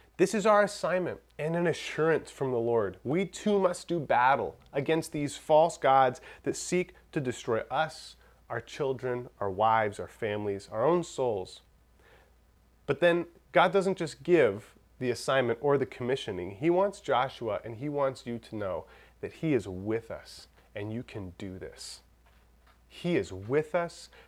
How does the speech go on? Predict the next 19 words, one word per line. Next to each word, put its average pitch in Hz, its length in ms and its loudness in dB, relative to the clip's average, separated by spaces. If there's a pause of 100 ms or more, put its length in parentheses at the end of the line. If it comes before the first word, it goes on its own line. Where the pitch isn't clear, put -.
and 98 240 -6
you 143 480 -4 (140)
can 98 320 -10 (140)
do 101 220 -8
this. - 400 -12 (180)
You 143 160 -6
have 131 520 -2
what 127 160 0
it - 100 -8
takes - 460 -6 (220)
to 110 80 -12
stay 131 680 -2
with 127 240 -4
God 90 420 -4 (540)
and 120 120 -8
to 104 80 -4
fight 117 420 -2
these 101 220 -10
battles. - 640 -10